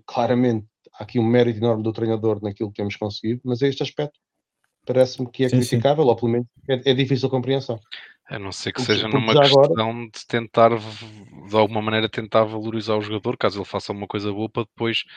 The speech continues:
Speaker 3: acho que o, o João Vitor está emprestado com a opção de, de compra, eh, para tentar vender, só se eu vejo um pouco sendo essa lo-, essa, essa ótica, não sei.
Speaker 2: Mas vender
Speaker 1: Sim, mas
Speaker 2: quem?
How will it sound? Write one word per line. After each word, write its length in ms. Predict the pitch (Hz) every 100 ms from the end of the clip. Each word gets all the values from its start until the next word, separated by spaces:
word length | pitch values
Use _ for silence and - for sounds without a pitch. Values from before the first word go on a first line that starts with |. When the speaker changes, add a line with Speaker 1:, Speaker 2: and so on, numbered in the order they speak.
| - - -
Speaker 3:
acho 220 | 98 -
que 80 | 107
o, 420 | 95 92 98 92
o 60 |
João 120 | 98 98
Vitor 180 | 104
está 120 | 101 101
emprestado 440 | 95 - 107 98
com 140 | - 101
a 40 |
opção 360 | 92 - - 101
de, 80 | 98
de 100 | 104 - - -
compra, 420 | 107 110 85 - - - - - _
eh, 400 | - 110 110 110 98
para 120 | -
tentar 680 | 107 117 110 - 113 113 113 117 120 120 107 107
vender, 560 | 120 120 120 117 113
só 300 | 107 - - 90
se 320 | - - -
eu 80 | 95
vejo 260 | 101 98
um 40 | 107
pouco 220 | 110 101
sendo 260 | - 110 107
essa 240 | 104 -
lo-, 220 | 107 107
essa, 140 | 104 107
essa 300 | 107 104 -
ótica, 400 | 110 110 - -
não 120 | 95
sei. 240 | 92 - 104
Speaker 2:
Mas 140 | 107
vender 380 | 101 113 113 127
Speaker 1:
Sim, 60 | 98
mas 180 | 104 101
Speaker 2:
quem? 120 | 101